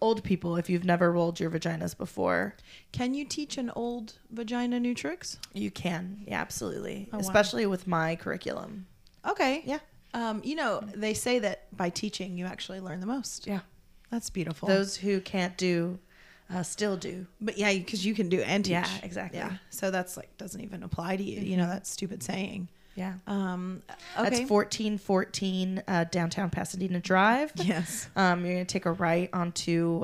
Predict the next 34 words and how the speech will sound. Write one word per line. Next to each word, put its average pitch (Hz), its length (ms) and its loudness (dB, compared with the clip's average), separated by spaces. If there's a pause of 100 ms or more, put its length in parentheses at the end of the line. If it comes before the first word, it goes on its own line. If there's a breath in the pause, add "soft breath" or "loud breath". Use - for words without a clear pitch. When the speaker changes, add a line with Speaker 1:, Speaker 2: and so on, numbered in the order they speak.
Speaker 1:
uh, 185 300 2
a 190 40 4
weird 233 360 4
driveway. 175 720 6 (100)
There's 175 220 2
Speaker 2:
Uh-huh. 170 220 4
Speaker 1:
a 175 40 -4
Christmas 185 420 0
tree 165 540 -2
that's - 220 -8
dead 160 200 2
outside - 540 -4
right - 180 -6
now. 220 220 -4 (460 loud breath)
Speaker 2:
It's 185 100 -8
already 185 180 6
Speaker 1:
It, 170 60 2
Speaker 2:
dead. 165 260 2
Speaker 1:
it's - 140 -8
already 185 300 4
dead. 180 280 -2
Speaker 2:
Wow. 170 400 0
Speaker 1:
Yeah, 180 180 0
they 190 180 2
left 196 320 2
it 196 140 2
from 185 120 -4
two 190 140 -4
thousand 180 460 -6 (240)
fifteen, 208 600 -10
so. 160 160 0
Speaker 2:
Wow. 175 540 -2 (100)
Speaker 1:
Yeah. 196 140 2
Speaker 2:
Okay. 180 320 0